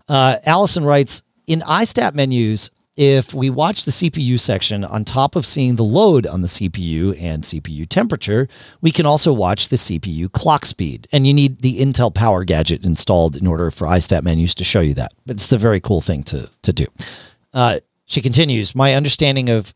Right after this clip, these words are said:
how the processors worked in our Macs was that they have the ability to clock up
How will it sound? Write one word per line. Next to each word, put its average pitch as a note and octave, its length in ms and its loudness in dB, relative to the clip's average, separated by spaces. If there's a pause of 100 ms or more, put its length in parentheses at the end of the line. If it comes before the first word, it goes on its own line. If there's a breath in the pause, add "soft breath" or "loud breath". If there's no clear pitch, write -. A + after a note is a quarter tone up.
how B2+ 180 2
the A2+ 80 -2
processors F#3+ 600 -2
worked A#2 280 -4
in G#2 80 -4
our G#2+ 100 -2
Macs F3 400 0 (420 soft breath)
was C#3 180 0
that C#3 120 2
they C3+ 140 4
have C3 180 4
the C#3+ 100 2
ability A2 360 2
to A2 80 2
clock G2 420 0
up - 280 0